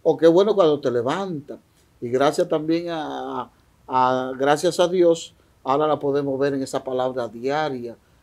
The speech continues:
a través de la, la organizan incluso algunas revistas, la guía mensual, eh, otra Rayo de Luz,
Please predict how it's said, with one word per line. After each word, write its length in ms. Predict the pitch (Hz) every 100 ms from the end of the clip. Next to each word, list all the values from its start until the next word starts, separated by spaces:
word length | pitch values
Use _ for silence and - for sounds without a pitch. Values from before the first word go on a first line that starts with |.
| -
a 100 | 117
través 420 | 120 120 139 139
de 100 | 135
la, 300 | 127 120 120
la 100 | 120
organizan 800 | 123 117 113 135 165 139 123 120
incluso 560 | 113 131 151 139 123 - _ _
algunas 420 | 135 127 135 139 127
revistas, 760 | 120 131 156 147 - 123 117
la 120 | 117
guía 180 | 123 143
mensual, 720 | 135 123 110 131 139 143 127 - _ _ -
eh, 320 | 135 127 123
otra 420 | 127 135 135 127
Rayo 320 | 123 135 135 127
de 80 |
Luz, 400 | 123 156 151 -